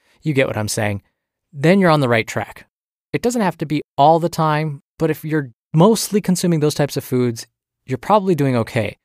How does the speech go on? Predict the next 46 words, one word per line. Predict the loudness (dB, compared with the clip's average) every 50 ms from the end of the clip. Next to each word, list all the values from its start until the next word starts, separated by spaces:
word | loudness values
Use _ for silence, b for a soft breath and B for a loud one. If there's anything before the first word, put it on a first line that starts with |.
| _ _ _ _ _
But | -2 2
the | 2
other | 2 2 2
half | 2 2 2 2 2
of | 2
that | 2 2
equation | 2 0 0 0 0 0 0 -2
is, | -4 -4 -4
of | -6 -4
course, | -2 0 0 0 -2 -4 -12 _ _
portion | -4 -4 -2 -2 -4 -8
size. | -6 -6 -6 -6 -6 -8 -12 -16 _ _ _ _ _ _ _ _ _ _ -4
And | -2 0
so | 2 2
like | 4 4 2 2 0
we | -2
mentioned | -2 0 -2 -2 -2 -2 -2 0
yesterday, | 0 0 0 0 -2 -2 -2 0 0 0 -2 -6 -10 _ _ _ _ _ _ _
so | -2 -2 -2
if | 0
you | 0
can | -4 -6
control | -6 -2 2 4 4 4
your | 4 2
portions | 0 0 2 2 2 2 0 -2 -2 -2 -6 _ _
and | 0 2 2 2 2 0
consume | 0 -2 -2 -2 0 0 0 2 2 2 0 -2 -6 _ _ _ _ _
these | -2 2 2 2 2 0 -4 -10 _ _ _ -2
relatively | 2 4 4 4 4 2 0 -2 -2 -2 -2 -4 -4 _
unprocessed | -2 0 0 0 -2 0 0 0 0 0 -2 -4 -4 -6 -6
foods, | -4 0 2 2 2 0 -2 -8 -16 _ _ _ _ _ _ _
now | -4 -2 -2 0
we're | 0 -2
talking. | -2 0 -2 -2 -2 -4 -12 _ _ _ _ _ _ _ _ _ _ _ _ _ _ _ -6
I | -4 -4
also | -4 -4 -4 -4 -2
like | 0 0 -2 -2 -4
that | -8 -6
Nia | -4 -4 -4 -2
mentioned | -2 -2 -4 -4 -6 -6 -8 -8 -8
finding | -12 -8 -6 -4 -2 -2 -2 -2 -2 -4
an | -6 -8 -8
eating | -8 -6 -4 -4 -4 -6
pattern | -8 -4 -2 -2 -2 0 -2 -4 -6
that | -8 -8 -6
works | -6 -6 -6 -8 -14